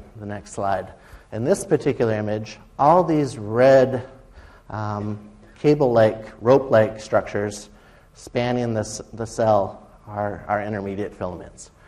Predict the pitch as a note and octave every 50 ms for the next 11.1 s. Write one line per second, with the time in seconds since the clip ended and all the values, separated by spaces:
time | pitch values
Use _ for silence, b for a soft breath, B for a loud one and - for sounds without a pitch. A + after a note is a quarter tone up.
0 | b b b b b - B2 B2+ C3+ C#3+ C#3+ C#3+ C#3+ C#3 B2+ B2 A#2 - A#2+ B2+
1 | B2 B2 - D3 C3 B2+ B2 A#2 B2 B2 B2 B2 B2+ B2+ A#2+ A#2 - - _ _
2 | _ A#2 A2+ - - G#2+ G2 A2 G2 G2 F#2+ G2+ G2+ F#2+ - G2 F2+ D#2 - -
3 | - - b b b b b b b b - E3 E3 F3+ D#3 D3 D3+ D3+ D3+ D3
4 | C3 A#2 G#2+ - B2+ B2+ A2+ - - C#3 C3 C3 A2+ A2+ G2+ F#2 - - A#2 G#2+
5 | G#2 A#2 G#2 - - A#2+ A2 G#2 G2 - - - - A2+ A2+ A#2 A#2+ A#2 A2+ A2
6 | G#2+ G#2 - - - A2 G#2+ G#2 F#2+ - - - - - - G2 G#2 A2+ A2 -
7 | - - G#2+ A2 A2 G#2+ A#2 A2+ A2+ - - A#2+ A2+ A2 A2 G#2+ A2 - - C3
8 | C3 B2+ - - A#2+ A#2 A#2 - C#3 A#2+ - C#3 C3 B2 B2+ B2+ B2 - - B
9 | B B B B B B B _ G#2+ G#2+ - A#2 G2+ A2+ G#2+ A2 G#2 - - A#2
10 | G#2 G2+ F#2+ - A#2+ A2+ A2 - - A#2+ A2+ A2 A2 A2+ A2+ A2 G2 F#2+ F2+ -
11 | - -